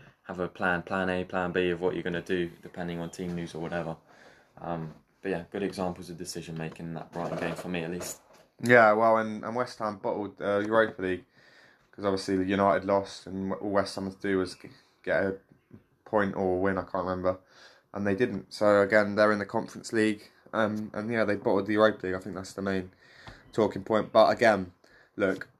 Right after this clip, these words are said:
Speaker 2: I think someone to talk about is, uh, Jared Bowen. He didn't s-, he didn't, uh, score in that game, but he hit the two hundred mark this season at six point five or whatever he started at. It's ridiculous,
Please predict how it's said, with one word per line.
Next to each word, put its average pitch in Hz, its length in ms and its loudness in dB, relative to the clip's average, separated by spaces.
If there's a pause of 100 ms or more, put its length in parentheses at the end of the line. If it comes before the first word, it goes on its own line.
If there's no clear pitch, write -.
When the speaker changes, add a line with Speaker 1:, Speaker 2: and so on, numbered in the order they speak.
(340)
Speaker 2:
I 127 80 -8
think 120 240 -4
someone 117 400 0
to 98 100 -10
talk 101 300 2
about 101 360 2 (120)
is, 104 200 -6
uh, 98 360 6 (640)
Jared 110 340 4
Bowen. 101 480 2
He 104 80 -8
didn't 131 320 0
s-, - 280 -14
he - 80 -10
didn't, 123 240 -2
uh, 98 240 4
score 107 260 -2
in 104 80 2
that 107 200 2
game, 95 300 0
but 95 240 4 (720)
he 107 80 -8
hit 131 120 0
the - 80 -8
two 113 160 -2
hundred 101 300 4
mark 95 260 2
this - 140 -14
season 90 460 -2 (840)
at 92 280 -2 (280)
six - 320 -6
point 104 180 -6
five 92 400 2
or 92 40 -6
whatever 90 300 -2
he 90 60 -8
started 90 400 0
at. - 80 -2
It's - 140 -8
ridiculous, 95 720 -6